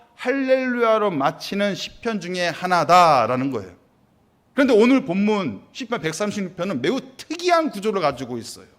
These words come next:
그 마지막에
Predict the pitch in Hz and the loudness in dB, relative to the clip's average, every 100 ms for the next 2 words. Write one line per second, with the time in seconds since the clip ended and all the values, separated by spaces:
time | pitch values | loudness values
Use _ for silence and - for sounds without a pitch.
0 | _ _ _ _ _ _ _ - _ - | _ _ _ _ _ _ _ -20 _ -4
1 | 170 277 277 160 208 233 185 180 240 170 | 0 2 4 2 2 2 2 4 2 2
2 | 95 | -2